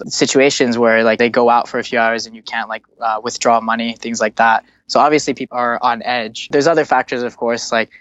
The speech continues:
whether they even have that much cash on hand. Like, a lot of them tend to live paycheck to paycheck. So there are those,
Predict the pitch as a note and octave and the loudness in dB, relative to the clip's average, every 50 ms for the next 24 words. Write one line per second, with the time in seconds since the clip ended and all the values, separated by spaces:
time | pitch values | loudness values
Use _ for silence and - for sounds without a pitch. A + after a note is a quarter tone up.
0 | _ _ - - C3 B2+ B2+ B2 B2 A#2+ A#2+ A#2+ A#2+ A#2+ A2 - A2+ A2+ A2+ A#2 | _ _ -2 0 2 2 4 4 4 4 2 2 0 -2 -2 0 0 2 2 2
1 | A#2+ A#2+ A#2+ A#2 A2+ A2+ A#2 - - - - - - - A#2 A2+ A2+ - - A#2 | 0 0 -2 0 0 -2 -4 -4 -6 -10 -10 -8 -4 -2 0 0 0 0 -2 -4
2 | A2+ A2+ A#2+ A2 A2+ B2 D3 C#3 B2 A#2 A2 - _ _ _ _ - - B2+ B2 | -4 -4 -4 -4 -4 -6 -6 -6 -6 -6 -6 -8 _ _ _ _ 0 2 2 4
3 | A#2+ A#2+ A#2 A2+ - B2 A#2+ A#2 A2+ G#2+ A#2 A2+ A2 - - - A#2 - - A2+ | 4 2 0 0 -2 -2 -2 0 0 0 0 -2 -2 -2 -2 -4 -2 0 -2 -2
4 | - - - - A#2+ A#2 A#2 - C3 C3+ C#3 - - - D3 C3 B2+ B2 C#3 C#3+ | -4 -4 -6 -2 0 0 2 2 0 0 0 -2 -2 0 0 2 2 2 2 2
5 | D3 C#3 C#3 C3 A#2+ - - | 2 2 0 -2 -6 -8 -12